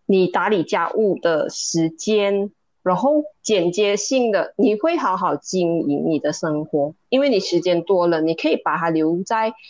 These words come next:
你觉得重要的人事物上。所以有时候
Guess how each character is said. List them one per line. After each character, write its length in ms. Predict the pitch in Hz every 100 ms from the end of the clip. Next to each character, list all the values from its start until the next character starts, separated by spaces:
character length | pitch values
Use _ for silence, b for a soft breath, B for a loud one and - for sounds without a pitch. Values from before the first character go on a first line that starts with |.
| B _
你 140 | 175
觉 180 | 143 185
得 120 | 180
重 260 | 170 240 220
要 200 | 214 202
的 180 | 180 165
人 440 | 151 147 143 - -
事 400 | - - 202 -
物 160 | 185
上。 440 | 175 - 196 165 180 -
所 120 | 330
以 80 | 320
有 140 | 190
时 280 | 185 - 185
候 420 | 175 240 240 247